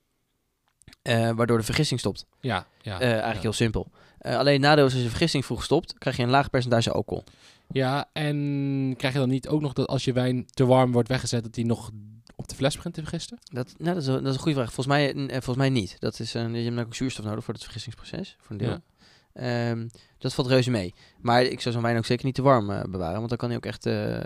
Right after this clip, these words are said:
Speaker 1: doorslaan. Ehm, en wat ik hier heb, is, staat op de fles, is een Muscat Late Harvest.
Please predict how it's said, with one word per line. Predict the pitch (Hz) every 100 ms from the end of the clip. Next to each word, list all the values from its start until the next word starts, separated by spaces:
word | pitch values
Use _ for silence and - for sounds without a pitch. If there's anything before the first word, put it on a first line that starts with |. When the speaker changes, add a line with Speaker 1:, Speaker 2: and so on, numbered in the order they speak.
| - -
Speaker 1:
doorslaan. | 120 107 - 95 185 _ - - _ _ -
Ehm, | 123 120 120
en | 131
wat | 135
ik |
hier | 135 160
heb, | 170 147
is, | 127
staat | 170 156
op | 120
de |
fles, | 117 180
is | 151
een | 120
Muscat | 139 - 214 - - _
Late | 120 139 127
Harvest. | 107 101 87 -